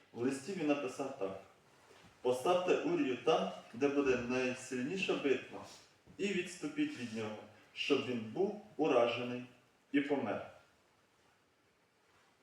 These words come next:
Тому під час облоги міста Йоав поставив Урію на такому місці, про яке знав, що там хоробрі люди. І вийшли люди з міста, і воювали з Йоавом. І впали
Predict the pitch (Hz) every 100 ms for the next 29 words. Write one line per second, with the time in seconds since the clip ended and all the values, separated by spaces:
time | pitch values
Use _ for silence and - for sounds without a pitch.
0 | _ _ _ _ _ _ - 139 185 208
1 | 143 - 196 190 160 160 165 147 156 190
2 | - 123 139 170 165 156 - 156 147 -
3 | 180 165 131 127 127 131 190 196 185 131
4 | 110 - - - 120 147 - 202 131 127
5 | 127 - - 117 117 117 123 117 113 127
6 | 127 110 95 - - - _ _ - -
7 | - - 131 127 151 202 - 180 165 156
8 | 160 147 131 135 131 - - 151 147 143
9 | 131 139 139 127 127 127 120 107 - -
10 | - - - - - - - - 269 -
11 | - 190 202 170